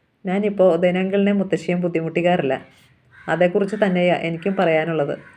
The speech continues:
നീ അങ്ങോട്ടിരിക്ക്." നയോമി മടിയോടെ കസേരയിലിരുന്നു. "നിന്നെപ്പറ്റി ചില ന്യൂസൊക്കെ ഞാൻ കേൾക്കുന്നുണ്ട്. ഒരു ഭർത്താവിനും സഹിക്കാൻ പറ്റുന്ന കാര്യമല്ല അതൊന്നും.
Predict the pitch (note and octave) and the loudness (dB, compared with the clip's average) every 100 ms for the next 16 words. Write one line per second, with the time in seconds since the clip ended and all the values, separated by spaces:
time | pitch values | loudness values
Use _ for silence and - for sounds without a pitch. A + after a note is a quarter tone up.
0 | _ _ - F#3 F#3+ G3 F#3+ F#3 D#3 D3+ | _ _ -4 0 0 2 0 0 -2 -6
1 | D3+ - - - - - - F#3 F3 E3+ | -8 -12 -20 -20 -20 -18 -6 0 0 2
2 | F#3 F3+ F3 F3 F3 F3+ F3 F3 E3+ F3+ | 0 0 2 2 2 0 -2 0 2 2
3 | E3 D3+ D3+ - _ _ _ _ F#3+ G3+ | 0 -2 -8 -14 _ _ _ _ -2 0
4 | G#3 G#3 G3+ E3 - G#3 G#3 F#3+ F3+ F#3 | 2 2 0 -2 -2 -2 0 0 -2 -4
5 | G#3 G3+ G3 G3 E3 E3 E3+ D3+ D3 - | -2 0 0 0 -2 -2 -4 -4 -6 -10
6 | _ - G3 F#3+ F3 F#3 F3+ F#3 F#3+ F3 | _ -4 0 0 -2 -2 -2 -2 -2 -4
7 | E3 F3+ F#3 F#3 F#3 F#3 E3 E3 E3+ D3+ | -2 -2 -2 -2 -2 -2 -2 -2 -2 -2
8 | D3 D#3 D#3 C#3+ | -4 -2 -4 -4